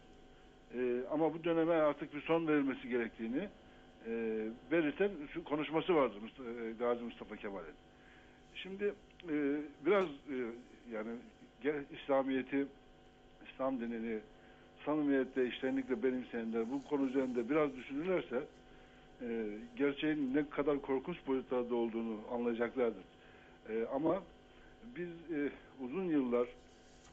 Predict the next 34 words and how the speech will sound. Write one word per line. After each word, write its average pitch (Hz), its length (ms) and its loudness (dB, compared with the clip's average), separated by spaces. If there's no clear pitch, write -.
e, 101 40 -10
millet 151 300 0
olarak 127 320 2
uzun 123 160 -2
yıllarda 143 520 2
değil, 170 140 -4
yüzyıllarca, 131 720 2
e, 104 40 -14
Kur'an'ı, 151 420 -2
e, 127 260 -8
özellikle 135 400 -4
yani 113 260 0
İslam'ın 135 440 0
özü 117 220 -2
olan 117 300 2
Kur'an'ı 127 400 -2
anlamamak 131 560 2
için 117 220 -6
özel 117 320 -4
bir 113 80 -4
çaba 110 260 -2
sarf 104 300 -2
ettik. - 260 -12
Yahut 104 220 -4
anlaşılmaması 143 720 0
için 131 200 -4
özel 127 300 0
çaba 120 280 0
sarf 117 240 -2
edenler 120 400 2
var. 208 280 0
Onlara 165 340 4
uyduk 131 340 -2
ve, 120 220 0